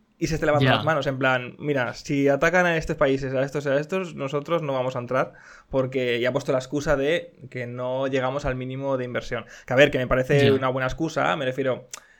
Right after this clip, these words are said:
Speaker 1: eh, ha buscado una buena, la verdad, que no llegara al mínimo de inversión,
Speaker 2: <laughs>
Speaker 1: pero claro, ese mínimo de inversión, e-, ese, ese, has dicho dos por ciento, ¿no?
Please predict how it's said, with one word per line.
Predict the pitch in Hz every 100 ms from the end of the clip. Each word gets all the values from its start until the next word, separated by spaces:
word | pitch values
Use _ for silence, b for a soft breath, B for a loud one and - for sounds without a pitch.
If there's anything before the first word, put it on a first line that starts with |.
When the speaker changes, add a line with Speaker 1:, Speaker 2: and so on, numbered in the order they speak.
| _
Speaker 1:
eh, | 120 120 117 117 113 107
ha | 127
buscado | 131 131
una | 135 123
buena, | 135 143 180
la | 165
verdad, | 139 123 151
que | -
no | 127
llegara | 123 127 127
al | 127
mínimo | 131 131 131
de |
inversión, | 131 131 156
Speaker 2:
<laughs> |
Speaker 1:
pero | 147
claro, | 170 143
ese | 180
mínimo | 180 185 175
de |
inversión, | 170 156 - 185 277 - B B B
e-, | - -
ese, | - 202 180
ese, | 165 202 170
has | 180
dicho | 214
dos | 175 -
por | 160
ciento, | 135 123 120
¿no? | 127 269